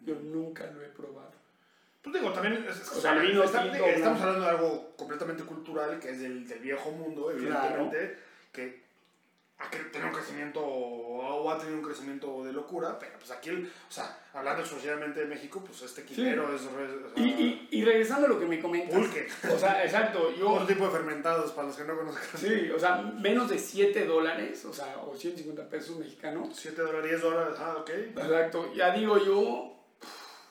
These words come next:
Speaker 1: o sea, no, no, no me animaría.
Speaker 2: O sea,
Speaker 1: Y
Speaker 2: ok.
Speaker 1: no estoy hablando ni siquiera de vinos industriales, ojo, ¿eh? Yo, porque yo, imagínate, yo lo último vino, o sea, la última bodega
Speaker 2: Cuando, cuando dices vino industrial, ¿te refieres a?
Speaker 1: O sea, yo, imagínate, yo vinifiqué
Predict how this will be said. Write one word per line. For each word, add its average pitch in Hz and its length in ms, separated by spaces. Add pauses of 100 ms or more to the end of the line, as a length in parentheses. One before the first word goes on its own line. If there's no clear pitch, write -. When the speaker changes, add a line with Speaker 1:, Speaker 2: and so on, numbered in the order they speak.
(140)
Speaker 1:
o - 80
sea, 151 140
no, 170 600 (1040)
no, 240 120 (400)
no 180 200
me 202 100
animaría. 147 600 (300)
Speaker 2:
O - 40
sea, - 260
Speaker 1:
Y 202 60
Speaker 2:
ok. 202 60
Speaker 1:
no 269 100
estoy 359 200
hablando 269 260
ni 220 120
siquiera 208 260
de 175 60
vinos 185 240
industriales, 147 600
ojo, 147 280
¿eh? 190 220 (360)
Yo, 208 220
porque 160 280
yo, 220 340
imagínate, 143 400
yo 147 160
lo 160 140
último 160 360
vino, 156 380
o - 80
sea, 131 180
la 151 80
última 175 260
bodega 151 420
Speaker 2:
Cuando, 185 160
cuando 175 200
dices 185 160
vino 185 140
industrial, 151 380
¿te 147 80
refieres 135 340
a? 175 240
Speaker 1:
O - 80
sea, 165 140
yo, 208 260
imagínate, 180 460
yo 180 160
vinifiqué 160 840